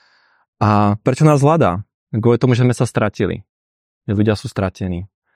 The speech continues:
A stratili sa, odkedy sa rozhodli hrešiť, alebo rozhodli sa ísť podľa svojich vlastných predstav, za svojimi vlastnými cieľmi, tak sa stratili. Stratili vzťah s Bohom,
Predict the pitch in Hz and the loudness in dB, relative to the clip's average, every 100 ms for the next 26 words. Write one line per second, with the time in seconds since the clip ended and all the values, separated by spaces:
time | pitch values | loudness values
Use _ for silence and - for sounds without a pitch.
0 | _ _ _ _ - 104 98 95 131 131 | _ _ _ _ -4 0 0 0 0 2
1 | 139 127 131 120 - 120 - 143 156 _ | 0 2 0 0 0 0 0 -2 -4 _
2 | 139 131 147 127 131 131 _ _ _ _ | 0 2 4 4 2 0 _ _ _ _
3 | _ _ _ _ _ _ 151 117 123 - | _ _ _ _ _ _ -4 0 0 0
4 | 107 - 104 107 117 117 113 - 117 117 | -2 0 0 2 2 2 2 2 0 0
5 | 117 - 117 113 107 143 127 151 156 - | 0 2 2 2 0 -2 -2 -2 -4 -4
6 | 87 110 147 156 _ - 107 - 127 127 | -4 -2 -6 -10 _ -4 -4 0 2 2
7 | 117 104 135 139 - 113 101 95 107 113 | 2 0 0 0 0 0 0 0 -2 -4
8 | 104 110 - 98 - 104 104 - - - | -4 -4 -2 -4 -2 -2 -4 -8 -20 -20
9 | - - 135 131 139 - 143 127 120 117 | -20 -4 -2 2 0 2 0 0 0 0
10 | 92 113 | -2 -4